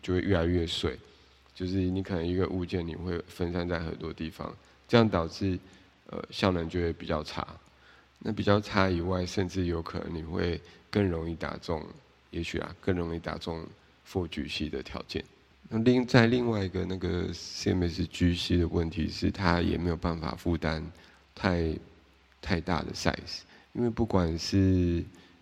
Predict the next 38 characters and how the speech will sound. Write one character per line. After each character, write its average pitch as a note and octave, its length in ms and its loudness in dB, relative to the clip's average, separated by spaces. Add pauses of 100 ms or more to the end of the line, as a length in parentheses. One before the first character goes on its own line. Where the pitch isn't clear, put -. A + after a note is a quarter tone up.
(360)
呃， E2 300 0
hidden F2 360 6
space D#2+ 500 -2
还 D#2+ 140 -2
是 E2+ 60 -4
survival E2 560 0
space D#2+ 320 -6
还 D#2+ 180 -2
是 E2+ 120 -4
old E2+ 280 0
space， - 540 -4 (220)
它 - 120 -2
就 G2 120 2
只 F2+ 120 -2
有 D2+ 80 0
一 D2 80 -6
块。 - 320 0 (380)
就 - 120 -2
是 G2 200 6
你 F2+ 180 2
一 D#2+ 140 -4
个 F2 300 0
C F#2+ 200 2
M F2 120 2
S D#2+ 220 -2
G E2 180 -6
C， E2 260 -4
比 D#2 160 -8
方 E2 180 0
说 E2+ 100 -2
你 E2 180 -6
想 D#2+ 220 -4
要 E2 120 -2
用 E2 180 -2
一 D#2+ 80 -8
个 D2+ 200 -4 (400)
五 E2 200 -4
G， F2+ 380 2